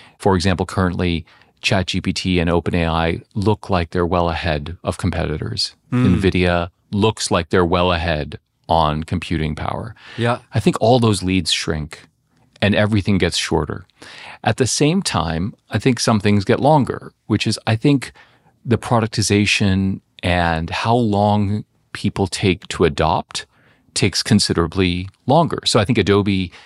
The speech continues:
Speaker 1: in their most recent earnings call actually warned a little bit on this. And so we're gonna see things get a little bit longer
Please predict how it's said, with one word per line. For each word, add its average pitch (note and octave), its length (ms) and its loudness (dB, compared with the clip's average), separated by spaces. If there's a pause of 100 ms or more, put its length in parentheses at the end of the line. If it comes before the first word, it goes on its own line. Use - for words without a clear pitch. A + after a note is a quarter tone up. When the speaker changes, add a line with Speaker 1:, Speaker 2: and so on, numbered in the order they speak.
(220)
Speaker 1:
in F#2+ 140 2
their F#2 120 4
most F2 260 -2
recent F#2 280 0
earnings E2+ 300 -2
call E2+ 220 -2
actually G2 300 0
warned F#2+ 560 2
a C#3+ 60 4
little C#3+ 200 0
bit D#3 160 -2
on D#3+ 200 -2
this. E3+ 340 -4 (120)
And G#2+ 140 2
so A#2 140 4
we're G#2 140 4
gonna G#2 160 2
see C#3 220 -2
things G#2+ 460 0 (640)
get G#2 180 2
a G#2 60 2
little F#2+ 220 2
bit F2+ 220 -4
longer G#2 680 -2